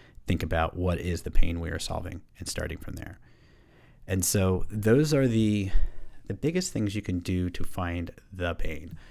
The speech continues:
And, um, ultimately, your success as a business, whether you're,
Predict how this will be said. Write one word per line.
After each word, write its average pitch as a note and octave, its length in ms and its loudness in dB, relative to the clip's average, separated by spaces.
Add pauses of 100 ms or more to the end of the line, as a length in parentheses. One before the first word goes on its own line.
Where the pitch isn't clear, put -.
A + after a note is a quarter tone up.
(680)
And, E2+ 600 -4 (300)
um, E2+ 380 -4
ultimately, F#2+ 840 2 (520)
your G#2 180 2
success - 520 0
as F2+ 120 -2
a F2 60 -2
business, - 480 -2
whether F#2 320 4
you're, E2+ 340 0